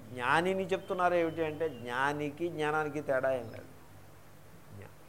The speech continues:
శక్తికి శక్తిమంతుడికి తేడా ఏముంది? ఇప్పుడు మీరు ఫిజికల్ ప్రావెస్ చూపించండి నాకు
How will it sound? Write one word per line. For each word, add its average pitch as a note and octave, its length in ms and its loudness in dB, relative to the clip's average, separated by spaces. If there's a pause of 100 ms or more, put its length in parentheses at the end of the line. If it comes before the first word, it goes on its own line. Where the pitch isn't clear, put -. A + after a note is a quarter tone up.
(160)
శక్తికి D3+ 600 -6
శక్తిమంతుడికి D#3+ 1000 -4 (920)
తేడా C3+ 220 6
ఏముంది? C#3 400 0 (880)
ఇప్పుడు D#3 180 2
మీరు D3 300 4 (960)
ఫిజికల్ B3 540 4 (160)
ప్రావెస్ G#3 440 10 (500)
చూపించండి F3 580 2
నాకు D3+ 380 2